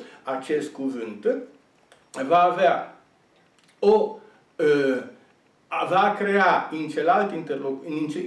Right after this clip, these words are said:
în interlocutor o anumită imagine care să fie exact ce eu am vrut. În momentul în care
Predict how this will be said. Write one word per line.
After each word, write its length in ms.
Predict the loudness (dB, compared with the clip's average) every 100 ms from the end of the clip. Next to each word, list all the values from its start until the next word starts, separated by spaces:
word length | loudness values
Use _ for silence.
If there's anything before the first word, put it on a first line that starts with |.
| -6
în 80 | -4
interlocutor 880 | -2 -2 -2 -4 -6 -4 -2 -2 -4 0
o 360 | 6 6 6 2
anumită 600 | 2 2 0 -2 0 0 0
imagine 520 | -2 -4 -4 -4 -4 -6 -8
care 260 | 2 4 4
să 100 | 0
fie 240 | -4 -4
exact 540 | -4 -4 -2 -2 -4 -10
ce 120 | -6
eu 480 | -4 0 2 0 -4 -10
am 280 | -8 -8 -4
vrut. 320 | -2 -2 -4 -14 _ _ _ _
În 200 | 2 4
momentul 580 | 6 4 4 4 4 2
în 180 | -2 -4
care 480 | -2 2 4 2